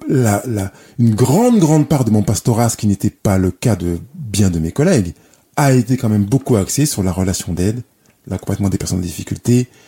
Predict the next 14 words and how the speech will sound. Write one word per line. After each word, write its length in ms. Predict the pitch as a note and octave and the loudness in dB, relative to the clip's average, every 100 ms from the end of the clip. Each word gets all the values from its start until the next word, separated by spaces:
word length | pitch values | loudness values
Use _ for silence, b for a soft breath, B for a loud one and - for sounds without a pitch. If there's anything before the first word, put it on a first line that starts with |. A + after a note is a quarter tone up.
| b - | b -10
l'écoute 320 | E2+ - G2 | -10 -10 -10
des, 260 | F2+ F2+ E2+ B B | -8 -8 -10 B B
des 100 | - | -8
familles 240 | - F#2+ F#2 | -4 0 0
monoparentales, 880 | F2 F2+ E2+ F#2 G#2 B2+ B2+ B2 B2+ B B - | 0 -2 -2 0 2 2 2 0 -2 B B -12
les, 320 | F2+ F2+ F#2+ | -4 -2 -2
la 140 | - F2+ | -2 -2
gestion 280 | G2 G2+ | -2 -2
des 100 | F2 | -4
conflits 460 | E2+ A2 F2 - G#2+ | 0 -2 -2 0 0
dans 120 | F2+ | 2
des 100 | F2 | -2
familles, 540 | E2+ A2+ A#2 C3 C3+ B2 | 0 2 4 4 4 2
des, 240 | F2 | 0